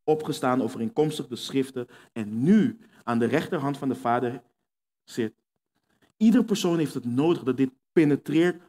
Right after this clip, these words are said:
landt in zijn of haar hart. Een diep besef geeft van zonde en Gods toorn, berouw geeft over de zonde en een diep besef heeft dat de enige hoop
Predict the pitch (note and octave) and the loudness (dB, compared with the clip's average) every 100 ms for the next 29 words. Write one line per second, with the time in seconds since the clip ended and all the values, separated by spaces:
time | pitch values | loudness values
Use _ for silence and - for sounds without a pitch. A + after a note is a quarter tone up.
0 | _ A2+ B2 E3 F#3 F#3+ C#3+ C3 - D3 | _ -4 2 4 4 0 -2 -4 -2 -4
1 | D3 D#3+ - - _ - A#2 - A#2+ C3+ | -2 -2 -6 -12 _ -10 -10 -4 0 0
2 | A2+ C3+ G#2+ - _ _ _ _ _ _ | 0 -2 -2 -8 _ _ _ _ _ _
3 | _ _ _ _ D#3 C#3+ B2 - A#3+ F#3+ | _ _ _ _ -2 -2 -2 2 4 4
4 | E3+ D3+ - F#3 F3+ - A#2 G#2 - _ | 0 0 0 -2 -2 -2 -2 -2 -8 _
5 | _ - C3 A2+ D3+ D3+ E3 D#3+ D#3+ - | _ -2 -2 0 0 2 2 0 -2 -10
6 | - - C3+ D#3 D#3+ - D#3 D3+ E3 D#3 | -16 -6 -4 0 -2 -2 0 2 2 -2
7 | - _ A#2+ D#3 B2+ C3 D#3+ G#3+ G3+ - | -10 _ 0 2 4 4 6 6 4 0
8 | A#2+ A2 - _ _ C3 C3 B2+ A#2 A2+ | -2 -4 -8 _ _ 0 2 2 -2 0
9 | D3 D#3+ D3+ D3 D#3 - _ - B2+ B2 | 0 2 0 -2 -4 -12 _ -10 -2 0
10 | A2+ A2+ D#3+ F3+ D#3 - C3+ C3 A#2+ B2 | 0 -2 -4 -2 -2 -4 -6 -2 -4 -2
11 | A2+ A2+ - - F3+ A#3+ A#3 - D3 D3 | -6 -8 -12 0 4 4 2 0 -2 0
12 | C#3 G#2+ - | 0 -2 -12